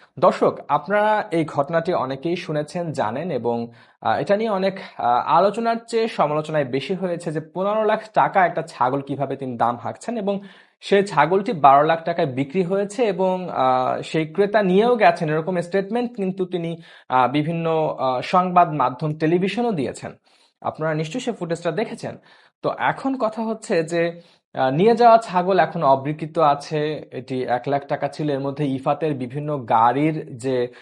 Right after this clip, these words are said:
আহ, কালেকশন, সেটাও, আহ, সামাজিক যোগাযোগ মাধ্যম Facebook-এ এসেছে। তিনি Toyota Crown-এর গাড়ি ইউজ করেন, দুই কালারের দেখলাম। সেখানে দেখলাম একটা Prado, মানে, আহ, ল্যান্ড ক্রুজার,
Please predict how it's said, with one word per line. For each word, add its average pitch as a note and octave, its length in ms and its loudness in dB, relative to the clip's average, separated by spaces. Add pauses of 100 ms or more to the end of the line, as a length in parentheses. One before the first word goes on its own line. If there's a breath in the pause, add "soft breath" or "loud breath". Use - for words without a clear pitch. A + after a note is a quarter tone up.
(220 loud breath)
আহ, G#2+ 400 -2 (180)
কালেকশন, D#3+ 540 0
সেটাও, E3+ 640 2
আহ, A#2 280 -2
সামাজিক D3+ 580 -2
যোগাযোগ C3 460 -4
মাধ্যম B2 360 -6 (120)
Facebook-এ C3 420 -6
এসেছে। C3 440 -4 (420 loud breath)
তিনি B2+ 160 -4
Toyota C3 380 0
Crown-এর C3 540 0
গাড়ি A#2+ 300 -2
ইউজ B2 200 -6
করেন, A#2+ 440 -4 (200)
দুই C3 180 -4
কালারের B2 460 0
দেখলাম। A#2+ 440 -4 (360 soft breath)
সেখানে C#3 400 -4
দেখলাম B2+ 300 -4
একটা C3 200 -6 (100)
Prado, B2+ 460 0 (300)
মানে, A2 280 -12 (320)
আহ, A2+ 300 -10 (460)
ল্যান্ড C#3 300 -2
ক্রুজার, C#3 540 -2